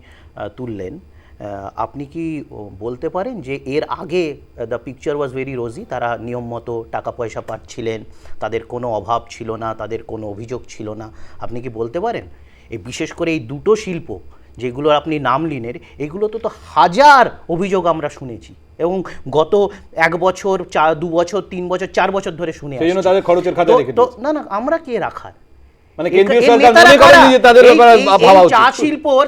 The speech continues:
Speaker 1: চা শিল্পর বেশিরভাগ কাদের, কার, কাদের লোকেরা এটা চালাচ্ছে? বিড়ি শিল্প কারা চালাচ্ছে? রাজ্যের মন্ত্রী হয়ে বসে আছেন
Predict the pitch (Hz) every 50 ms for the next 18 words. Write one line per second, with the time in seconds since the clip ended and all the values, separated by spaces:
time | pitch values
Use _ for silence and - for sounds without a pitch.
0 | 277 - - - 311 330 - - - - 254 254 269 262 - 277 277 285 269 214
1 | 233 226 - - 262 254 240 240 262 269 269 - 254 240 240 240 302 302 269 -
2 | - 240 226 233 254 - - 226 220 240 247 302 302 294 262 233 - 247 247 240
3 | 240 233 240 247 240 240 233 220 226 220 - 208 180 165 151 - - 170 156 160
4 | 214 240 254 247 254 269 254 240 240 269 254 269 277 294 302 254 285 247 220 -
5 | 202 175 - - - - 214 233 233 254 285 262 254 277 294 302 294 359 330 311
6 | 320 320 302 302 285 - 269 240 214 170 135 - 131